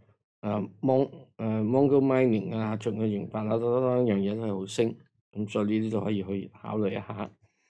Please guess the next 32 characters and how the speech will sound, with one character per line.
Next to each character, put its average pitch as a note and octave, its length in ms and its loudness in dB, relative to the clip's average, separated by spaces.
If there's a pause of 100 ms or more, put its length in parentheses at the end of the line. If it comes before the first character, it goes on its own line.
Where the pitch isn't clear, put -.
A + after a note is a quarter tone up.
(640)
咁 C#3 160 2
再 C#3+ 160 6
其 G#2 220 0
次 - 220 -4
呢， C#3+ 100 6
就 C3+ 120 0
係 G#2 80 2
有 G#2 180 2
啲 C#3 140 -4
半 A#2 180 -2
導 G2+ 160 0
體 G2 240 -2
啦， B2+ 220 0 (520)
半 A2+ 160 -2
導 G#2 140 0
體 G2+ 180 -2
整 A2+ 200 -4
體 A2 160 -4
都 A#2+ 60 -4
升 A2+ 280 -2
嘅。 G2+ 160 -8 (1080)
噉 D#3 200 8
啊， C3 220 8
呢 C#3 180 6
個 B2 600 4 (320)
美 A#2+ 180 4
國 B2 140 6
又 A2 140 4
話 G#2+ 280 2 (320)
再 C#3+ 100 2 (300)
繼 - 720 -2
續 A2+ 160 0